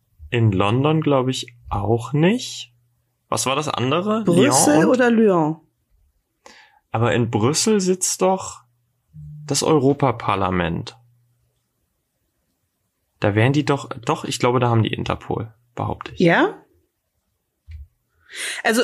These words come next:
Speaker 2: darf ich meine, meine Schätzung dazu sagen oder willst
Speaker 1: Ja,
Speaker 2: du?
Speaker 1: ja,
Speaker 2: Ich,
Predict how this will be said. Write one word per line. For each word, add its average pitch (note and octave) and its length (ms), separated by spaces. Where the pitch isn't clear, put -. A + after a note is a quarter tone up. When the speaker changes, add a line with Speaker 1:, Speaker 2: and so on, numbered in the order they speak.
Speaker 2:
darf G#3+ 260
ich B3+ 160
meine, B3 380
meine G3+ 240
Schätzung G3+ 460
dazu D#4+ 320
sagen F4 400
oder A3+ 300
willst A#2+ 180
Speaker 1:
Ja, A2+ 100
Speaker 2:
du? A3 200
Speaker 1:
ja, A#2+ 400
Speaker 2:
Ich, - 80